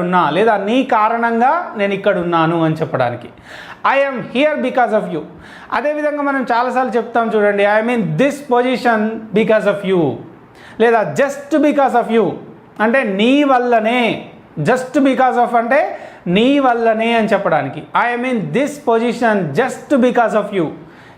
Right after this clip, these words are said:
నీ వల్లనే నేను ఈ పొజిషన్లో ఉన్నా. "I am in, I am, I am in such a worst position just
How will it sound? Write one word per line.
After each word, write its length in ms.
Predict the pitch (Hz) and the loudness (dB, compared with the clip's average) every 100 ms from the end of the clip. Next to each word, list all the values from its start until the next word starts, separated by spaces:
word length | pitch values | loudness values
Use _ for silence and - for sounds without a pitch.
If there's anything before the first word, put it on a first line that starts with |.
| 175 | 0
నీ 100 | 220 277 | 2 2
వల్లనే 340 | 269 247 240 262 269 | 2 0 0 0 0
నేను 140 | 226 226 | 0 0
ఈ 20 | 226 | 2
పొజిషన్లో 440 | 208 202 202 196 170 | 0 0 0 0 0
ఉన్నా. 180 | 156 151 - - - - - - - - 214 | 0 0 -2 -10 -20 -20 -20 -20 -10 -2 -2
"I 20 | 262 | 0
am 80 | 269 | -2
in, 80 | 254 190 - - - 196 | -4 -6 -10 -20 -4 0
I 40 | 220 | 0
am, 60 | 233 247 190 | 0 -4 -4
I 40 | 226 | -2
am 60 | 240 | -2
in 80 | 254 - | -4 -2
such 240 | 247 240 233 | -4 0 0
a 40 | 214 160 196 | 0 0 0
worst 380 | 277 285 285 277 226 | 2 0 -2 -2 2
position 420 | 226 247 220 247 208 165 | 2 2 2 2 2 0
just 280 | 254 254 - | 0 -2 0